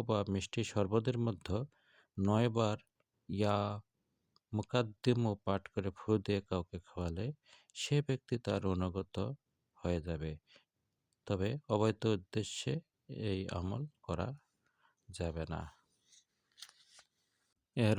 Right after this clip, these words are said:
পরের ফজিলতে বলা হয়েছে, যুদ্ধের সময় বা ইয়া মুকাদ্দিমু একশত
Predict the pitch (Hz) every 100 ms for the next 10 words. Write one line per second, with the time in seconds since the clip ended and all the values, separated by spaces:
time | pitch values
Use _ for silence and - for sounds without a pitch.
0 | - - 117 123 - 135 123 117 98 87
1 | 87 87 - 117 120 92 - 135 120 127
2 | 135 - - - 95 92 98 135 - _
3 | _ - 87 87 87 87 - _ _ -
4 | 113 113 113 113 - 127 107 107 - 113
5 | 98 - 123 120 110 139 - - 110 -
6 | - 135 131